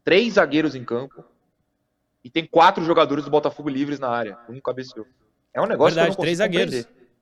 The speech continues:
Speaker 2: Terminou com três zagueiros,
Speaker 1: Tinha
Speaker 2: verdade.
Speaker 1: três zagueiros, tá? Exato. Não consigo compreender. É, ne-, hoje, especificamente, a gente vai ter que ir pros reservas da nota. Então, quando o Alex chegar, eu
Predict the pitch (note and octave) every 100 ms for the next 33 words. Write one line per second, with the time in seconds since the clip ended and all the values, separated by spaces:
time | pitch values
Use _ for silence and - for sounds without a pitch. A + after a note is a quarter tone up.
0 | _ _ D3+ D#3+ E3 F3 F3+ F#3 G3+ B3
1 | G#3+ C3+ E3 D3+ A#2 A#2 A3+ A#3+ D#4 -
2 | C#3 - - - _ _ _ _ - C#4
3 | F#4+ _ - _ _ - D#3 A#3+ B3 -
4 | A3 G#3 F#3+ D3 _ _ - - D#3 D#3+
5 | D#3+ D3+ C#3+ E3 - - D#3 G3+ F#3 -
6 | - - D#3 F3 F3 - D3+ D3 - -
7 | B2+ A#2+ A#2+ C3 A#2+ A2+ A2 F3 - -
8 | D3 E3+ D#3 D3 - - A#2+ B2+ - -
9 | - -